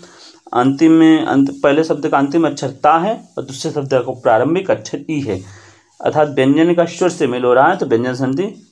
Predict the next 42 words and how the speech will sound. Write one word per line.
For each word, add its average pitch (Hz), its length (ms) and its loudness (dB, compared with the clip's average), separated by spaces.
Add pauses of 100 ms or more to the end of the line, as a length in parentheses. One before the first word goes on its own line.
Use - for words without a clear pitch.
बना, 147 380 0
ये 123 220 -4
इस - 120 -10
तरह 98 240 0
हल 151 140 2
और 139 140 2
अच 131 200 0
का 117 140 -4
मेल 104 180 -2
हो 107 80 2
रहा 110 120 2
है 175 60 -2
इसलिए 131 220 -6
व्यंजन 104 260 -2
संधि 107 200 -4
बना, 151 200 0
जगदीशा 98 520 -2
बना। 80 280 -8 (640)
आइए 135 220 4
आगे 135 200 2
देखते 147 300 -2
हैं, 156 180 -6 (1900)
आगे 139 260 0
ये 180 80 0
देखें, 160 520 -4
उसी 147 240 -8
तरह 160 240 2 (500)
तत् 160 220 -2
प्लस 156 240 -4
लया 139 220 4
तल्लयात 139 720 2
बना, 127 320 0 (1700)
ठीक 165 100 -2
है 196 60 0
ना, 151 160 -2 (300)
उसी 139 200 -6
प्रकार 139 240 0
तत् 139 200 0
प्लस 135 240 -4
लया 127 200 4
तत्लया 120 420 2
बना। 123 200 0